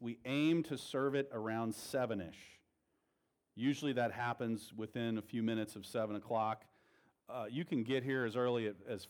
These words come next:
five and just hang out and help or just not or whatever. Uh, but then food's at seven, and then we have some discussion time after that that is based off of a, a scripture, one or another,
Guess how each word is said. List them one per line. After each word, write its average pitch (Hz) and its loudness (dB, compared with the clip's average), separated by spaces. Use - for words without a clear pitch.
five 117 4
and 104 -2
just 98 -6
hang 110 -4
out 117 0
and 98 -6
help 117 0
or 98 -6
just 107 -8
not 107 -2
or 101 -6
whatever. 107 -2
Uh, 101 -4
but 101 -6
then 107 0
food's 131 0
at 117 -4
seven, 123 2
and 110 0
then 110 0
we 110 -2
have 110 -2
some 104 -6
discussion 110 -4
time 113 -2
after 110 -4
that 107 -2
that 101 -2
is 95 -2
based 101 -2
off 98 -2
of 95 -6
a, 95 -2
a 92 -12
scripture, 104 -4
one 104 -4
or 104 0
another, 113 0